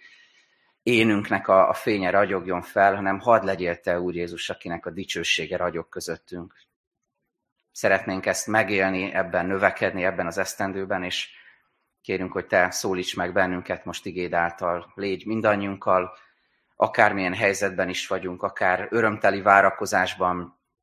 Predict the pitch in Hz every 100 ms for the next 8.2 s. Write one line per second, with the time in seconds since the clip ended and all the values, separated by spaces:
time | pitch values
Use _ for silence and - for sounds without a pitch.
0 | _ _ _ _ 98 95 95 - - -
1 | - - - _ _ _ - 110 120 107
2 | 104 92 - 101 90 87 - - 95 -
3 | 92 87 87 85 110 101 92 - 95 90
4 | 95 92 90 95 104 98 98 95 92 92
5 | - 98 90 90 - 104 104 113 92 92
6 | - _ _ 90 101 101 95 104 - 107
7 | 98 - 95 90 87 90 101 - 92 95
8 | 87 90